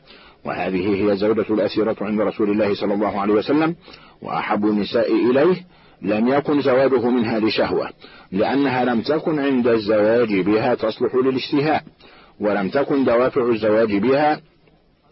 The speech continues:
للمتعة الزوجية. وقد توفي عنها رسول الله صلى الله عليه وسلم وهي في الثامنة عشرة من عمرها،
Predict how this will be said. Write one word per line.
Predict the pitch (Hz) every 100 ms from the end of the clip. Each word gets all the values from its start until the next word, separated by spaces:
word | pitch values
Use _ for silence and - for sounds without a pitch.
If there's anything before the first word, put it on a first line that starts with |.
| - - - _ -
للمتعة | 120 120 123 143 131 120 117
الزوجية. | 120 101 104 104 98 123 107 85 - - _ - - - _
وقد | 104 117 113 143 156 156 - _ - _ _ - -
توفي | 120 135 180 165 151
عنها | 131 135 127
رسول | - 131 120
الله | 123 120
صلى | 110 110
الله | 107 113
عليه | 113 107
وسلم | 113 117 117
وهي | 104 107 117 113 139 120
في | - 107
الثامنة | - 107 107 101 98 117 120 104 -
عشرة | 107 95 101 - 92 107 107 95
من | 90 82
عمرها، | 80 78 98 76